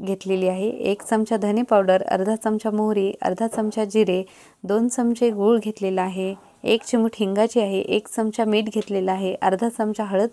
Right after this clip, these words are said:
पावडर आहे, एक चमचा बेडगी मिरची पावडर आहे आणि दोन चमचे शेंगदाण्याचा कूट करून घेतलेला आहे, कोथिंबीर आहे आणि एक चमचा गरम मसाला.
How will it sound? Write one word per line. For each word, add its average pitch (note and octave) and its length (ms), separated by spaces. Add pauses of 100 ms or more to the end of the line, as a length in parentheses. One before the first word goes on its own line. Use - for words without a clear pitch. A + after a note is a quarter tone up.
पावडर G3+ 260
आहे, F#3 260 (420)
एक B3+ 260
चमचा A#3+ 340
बेडगी G3 340
मिरची C4 320
पावडर F#3+ 280
आहे F#3 280 (340)
आणि G#3+ 200
दोन A3+ 260
चमचे A3+ 400
शेंगदाण्याचा G3 720
कूट A#3 260
करून F#3 260
घेतलेला F3+ 400
आहे, F3 280 (1900)
कोथिंबीर A#3+ 480
आहे B3 320 (160)
आणि G3 180
एक A#3+ 280
चमचा A3 440
गरम G#3+ 200
मसाला. F3+ 540